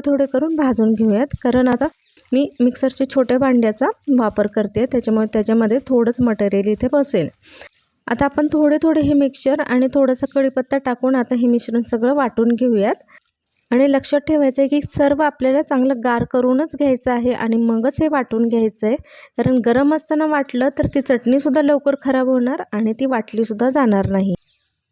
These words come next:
तर आता याच्यामध्ये आपण अर्धी कढीपत्त्याची पाने टाकूयात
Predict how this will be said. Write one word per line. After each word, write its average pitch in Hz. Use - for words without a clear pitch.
तर 233
आता 233
याच्यामध्ये 247
आपण 226
अर्धी 220
कढीपत्त्याची 233
पाने 220
टाकूयात 220